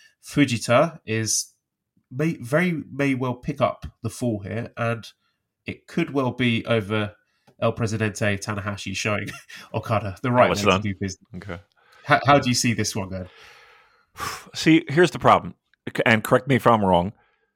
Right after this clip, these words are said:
Speaker 2: This is Okada's last Korakuen Hall with New Japan, correct?
Speaker 1: Uh, that is a great question.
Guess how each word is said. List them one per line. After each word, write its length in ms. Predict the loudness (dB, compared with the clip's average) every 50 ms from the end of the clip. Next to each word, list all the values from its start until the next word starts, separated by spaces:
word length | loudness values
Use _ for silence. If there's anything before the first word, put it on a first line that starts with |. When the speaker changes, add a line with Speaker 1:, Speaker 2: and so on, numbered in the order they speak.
| _ _ _
Speaker 2:
This 240 | -4 -4 -2 2 4
is 320 | 4 4 4 2 -2 -8 -14 _ _ _ _ _ _ _ _ 2
Okada's 540 | 2 2 4 4 6 6 6 6 2 0 0
last 500 | 2 4 4 4 4 0 -6 -12 -14 -16 _ _ _ _ _ _ _ _ _ _ _ _
Korakuen 360 | 2 4 4 4 4 2 -2 -4
Hall 340 | -4 -4 -6 -8 -12 _ _ _ _ _ -6
with 120 | -4 -2
New 120 | -2 -2 -4
Japan, 320 | -4 -6 -8 -10 -10 -6
correct? 340 | -2 0 0 0 0 -6 _ _ _ _ _ _ _ _ _ _ _ _ _ _ _ _ _ _ _ _ _ _ _ -20 -20 -20 -20 -20 -20 -20 -20 -20 -20 _ _ _ 4
Speaker 1:
Uh, 180 | 6 6 6
that 260 | 4 4 4 4 4 4
is 100 | 0 -2
a 60 | -2
great 460 | -4 -6 -8 -4 -2 0 0 -2 -2
question. 580 | -2 0 2 2 2 0 -4 -6 -6 -6 -8 -12